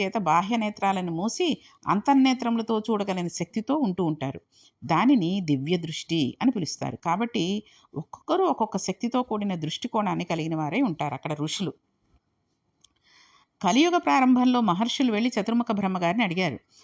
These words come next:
"నీవు సృష్టికర్తవు, నీవు యుగలక్షణం బాగా తెలుసు నీకు. భూమండలం అంతా కూడా కలి ప్రభావం ఉంటుంది.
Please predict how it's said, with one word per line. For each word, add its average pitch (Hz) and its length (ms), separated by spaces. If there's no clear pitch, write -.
"నీవు 233 220
సృష్టికర్తవు, 170 800
నీవు 233 500
యుగలక్షణం 254 640
బాగా 185 380
తెలుసు 156 380
నీకు. 143 300
భూమండలం 277 540
అంతా 233 340
కూడా 196 380
కలి 180 240
ప్రభావం 220 420
ఉంటుంది. 147 420